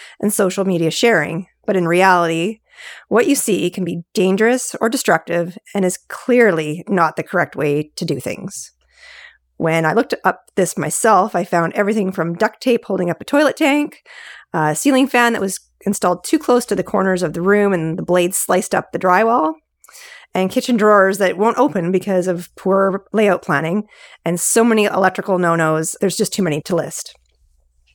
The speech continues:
Clearly, there are some D I Ys you can take on, learn about on YouTube, or do by trial and error. Replacing door hinges and lock sets, for instance, interior wall painting, or installing closet organizers.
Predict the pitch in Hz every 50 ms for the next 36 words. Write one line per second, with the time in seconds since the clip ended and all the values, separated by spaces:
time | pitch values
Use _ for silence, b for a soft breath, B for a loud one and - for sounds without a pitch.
0 | _ _ _ _ B B B B B B B B - 294 311 320 247 240 247 277
1 | 311 254 - - 214 202 190 196 - - 277 294 254 214 196 180 180 175 175 170
2 | 160 170 175 170 185 175 - 185 180 247 214 - - - - 139 185 254 294 302
3 | B B B B B B B B B B - 233 233 220 220 208 214 196 190 180
4 | 185 180 190 202 180 - 165 143 160 190 202 226 233 - _ _ - - 190 190
5 | 233 240 202 202 208 208 - 190 175 165 175 175 - 180 180 170 156 143 131 151
6 | 147 156 - _ _ _ b b b b b b b b b - - 233 220 233
7 | - 226 214 208 202 208 190 196 226 226 202 202 196 202 202 185 202 196 185 175
8 | 185 180 175 - - 202 185 - - - 196 196 190 185 - - 190 185 185 180
9 | - - - - - - _ - - 190 185 202 185 175 175 175 180 196 214 226
10 | 226 240 226 220 233 - 254 233 240 269 277 277 B B B B B B B B
11 | B B 208 196 190 - - 185 175 180 180 - 190 190 190 190 190 - - 170
12 | 151 156 151 143 143 123 139 143 139 - - -